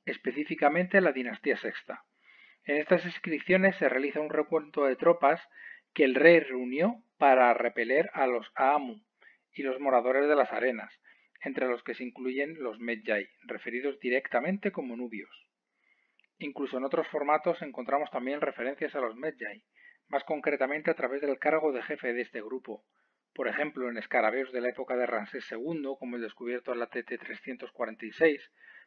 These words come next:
perteneciente a un tal Penra, que dice: "El jefe de los Medjay, supervisor de las tierras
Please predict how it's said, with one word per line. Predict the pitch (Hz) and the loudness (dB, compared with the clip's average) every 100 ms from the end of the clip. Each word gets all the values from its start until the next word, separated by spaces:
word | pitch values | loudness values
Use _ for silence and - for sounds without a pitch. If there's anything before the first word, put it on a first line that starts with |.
| _ | _
perteneciente | 139 131 135 123 165 151 156 | -4 2 2 2 0 0 -2
a | |
un | 151 143 | -2 2
tal | 160 160 | 2 4
Penra, | 135 110 120 131 - _ _ _ _ _ _ | 0 2 6 6 6 _ _ _ _ _ _
que | 147 | -4
dice: | 127 127 - 110 104 _ | -4 -6 -4 -6 -6 _
"El | 127 127 | -2 -2
jefe | - 160 170 | 0 0 2
de | 147 | 2
los | 143 127 | 0 -2
Medjay, | 139 127 110 104 90 _ | -4 -6 -4 -6 -6 _
supervisor | - - 123 113 107 151 156 | -20 -10 -8 -6 -4 -4 0
de | 151 | 0
las | 123 - | -2 -2
tierras | 156 143 | -2 0